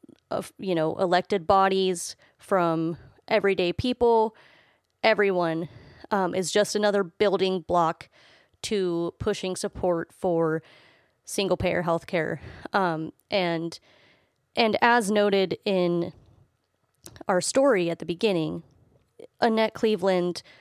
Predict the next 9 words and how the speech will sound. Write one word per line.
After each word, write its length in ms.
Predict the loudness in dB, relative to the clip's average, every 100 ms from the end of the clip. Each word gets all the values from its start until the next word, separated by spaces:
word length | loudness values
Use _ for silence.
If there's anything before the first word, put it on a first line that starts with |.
| -20 _ _ _ _ _ -16
would 360 | -2 0 0
be, 440 | -2 0 0 0 -4 _ _ _ _ _ _ _ _ -2
we 160 | 0
believe 340 | 2 2 2 2
that 180 | 2 2
Annette 260 | 0 -2
Cleveland 440 | -2 -2 0 -2 0
would 180 | -2
be 340 | -2 0 0